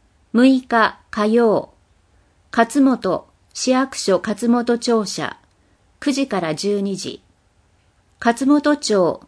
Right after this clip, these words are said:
漁業協同組合、十三時三十分から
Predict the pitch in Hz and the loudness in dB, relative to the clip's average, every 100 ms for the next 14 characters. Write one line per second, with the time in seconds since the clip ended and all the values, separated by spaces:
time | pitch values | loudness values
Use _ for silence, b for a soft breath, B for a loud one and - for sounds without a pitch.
0 | _ - 226 226 269 269 262 269 262 254 | _ 2 2 4 4 4 4 2 4 4
1 | 254 254 254 233 170 139 - _ _ _ | 2 2 0 0 -2 -4 -6 _ _ _
2 | _ _ _ _ - - 285 302 302 311 | _ _ _ _ -12 0 0 0 0 2
3 | 285 254 - 254 254 269 262 - 202 190 | 4 2 0 2 2 2 -4 -4 -4 -2
4 | 175 147 - | -2 0 0